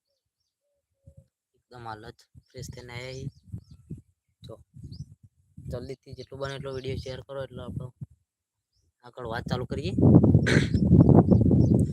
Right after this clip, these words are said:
તો જો સાત જ વ્યૂ છે, એટલે થોડો વધી જાય, પછી આપણે વાત સ્ટાર્ટ કરીએ. તો અગિયાર થઈ, પણ હજુ મતલબ કે જો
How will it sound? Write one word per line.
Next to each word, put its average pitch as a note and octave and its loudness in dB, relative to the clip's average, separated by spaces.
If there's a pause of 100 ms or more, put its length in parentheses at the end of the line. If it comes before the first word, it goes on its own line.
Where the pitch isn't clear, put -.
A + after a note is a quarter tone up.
(140)
તો - 0
જો C#3+ -6
સાત B2+ -4
જ D3 -8
વ્યૂ C#3+ -6
છે, C#3 -8
એટલે C3+ -6 (100)
થોડો C3 0
વધી B2 -2
જાય, D#3 -2
પછી B2+ -8
આપણે B2 -8
વાત A#2 -10
સ્ટાર્ટ - -10
કરીએ. A2 -8
તો - -6 (680)
અગિયાર B2+ -8
થઈ, C#3+ -8
પણ C3 -16
હજુ C3 -16 (460)
મતલબ B2+ -16
કે C#3+ -20
જો C3 -16